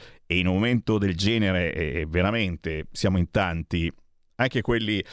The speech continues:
eh, che avevano qualche, qualche soldo in banca si sono accorti, eh, che le cose vanno male. No, non è che non vanno bene, vanno male. Chi ha bisogno davvero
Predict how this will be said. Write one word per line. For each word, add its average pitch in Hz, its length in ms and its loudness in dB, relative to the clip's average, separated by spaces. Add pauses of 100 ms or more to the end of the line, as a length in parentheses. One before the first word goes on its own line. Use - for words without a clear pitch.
(160)
eh, 78 180 -8
che 104 160 0
avevano 107 380 0
qualche, 95 420 0
qualche 95 300 -2
soldo 90 640 2
in 82 140 2
banca 80 580 0
si - 180 -8
sono 90 240 -2
accorti, 82 760 -2 (320)
eh, 82 220 -8
che 82 220 0
le 80 140 -4
cose 92 440 -2 (280)
vanno 98 340 2
male. 73 480 -2 (100)
No, 113 240 2
non 107 160 0
è 135 60 0
che 113 120 0
non 98 220 2
vanno 95 380 0
bene, 82 360 -2
vanno 135 760 -2
male. 80 560 0 (360)
Chi 196 220 2
ha 160 100 4
bisogno 147 600 0
davvero 127 920 2